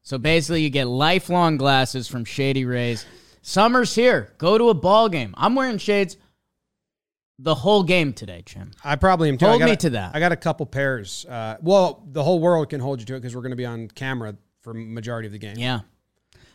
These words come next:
Speaker 1: Um,
Speaker 2: Trev, we got hooked up.
Speaker 1: we got
Speaker 2: J-, Jake
Speaker 1: hooked
Speaker 2: got
Speaker 1: up.
Speaker 2: hooked up.
Speaker 1: I did some networking. You know me and the people.
Speaker 2: Guess whose seats we're sitting in, Jake? In our Shady Ray glasses. So Shady Rays is getting, like, double sponsorship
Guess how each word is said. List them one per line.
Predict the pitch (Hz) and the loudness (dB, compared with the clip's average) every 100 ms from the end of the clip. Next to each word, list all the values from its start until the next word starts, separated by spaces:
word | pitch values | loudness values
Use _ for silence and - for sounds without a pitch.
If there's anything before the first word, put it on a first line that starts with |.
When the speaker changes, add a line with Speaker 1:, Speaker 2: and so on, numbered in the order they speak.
| _ | _
Speaker 1:
Um, | 117 117 120 | -8 -6 -2
Speaker 2:
Trev, | 117 156 | 2 2
we | 131 | 2
got | 175 160 | -2 -2
hooked | 139 - | -4 -4
up. | 143 107 | -6 -6
Speaker 1:
we | 117 | -6
got | 123 127 110 | -4 -4 -2
Speaker 2:
J-, | |
Jake | 143 | -2
Speaker 1:
hooked | 170 | -2
Speaker 2:
got | 147 127 | -2 -2
Speaker 1:
up. | |
Speaker 2:
hooked | 117 - | -4 -6
up. | 139 117 - - | -8 -10 -14 -12
Speaker 1:
I | 190 | -4
did | 208 | -4
some | 190 208 | -4 -2
networking. | 185 185 160 170 - 165 156 | 0 0 0 -2 0 -2 0
You | |
know | 170 165 | 0 2
me | 160 | 2
and | 151 | 2
the | 143 | 0
people. | - 143 131 131 120 _ | -2 -2 -2 -4 -6 _
Speaker 2:
Guess | 156 160 | -8 -4
whose | 254 - | -4 -4
seats | 226 - | -8 -8
we're | 117 | -14
sitting | 107 92 | -14 -16
in, | 87 | -18
Jake? | 90 101 _ _ _ 139 | -18 -20 _ _ _ -12
In | |
our | 131 | -10
Shady | 123 135 120 | -6 -6 -6
Ray | 113 107 | -8 -10
glasses. | 110 98 - 151 - _ _ _ | -10 -14 -16 -20 -20 _ _ _
So | - | -6
Shady | 156 226 190 | 0 2 4
Rays | 180 269 | 4 2
is | 127 | 0
getting, | 117 113 110 | -6 -8 -8
like, | 110 92 _ _ _ _ 123 | -8 -12 _ _ _ _ -6
double | 143 151 143 | -2 0 -2
sponsorship | - 185 208 147 131 - | -2 -4 -4 -8 -8 -8